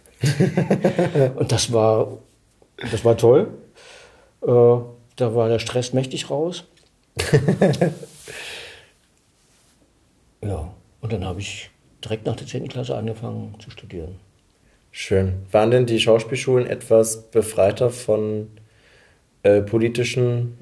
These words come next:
Speaker 2: Einflussnahmen?
Speaker 1: Nein, das, ja, etwas, äh, ja, natürlich waren Künstler Freidenker und das war auch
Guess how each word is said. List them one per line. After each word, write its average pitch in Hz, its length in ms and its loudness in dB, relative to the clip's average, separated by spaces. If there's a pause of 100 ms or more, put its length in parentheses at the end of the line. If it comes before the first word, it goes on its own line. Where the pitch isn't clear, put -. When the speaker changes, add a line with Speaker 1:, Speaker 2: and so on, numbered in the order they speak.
Speaker 2:
Einflussnahmen? 135 920 2
Speaker 1:
Nein, 95 420 -4
das, 104 160 -8
ja, 113 420 2 (180)
etwas, 117 680 -4
äh, 110 360 -4
ja, 107 260 -4
natürlich 127 600 -2 (400)
waren 117 760 -4
Künstler 123 540 -4 (180)
Freidenker 120 680 -4
und 113 120 -6
das - 180 -12
war 110 180 -4
auch 113 280 -4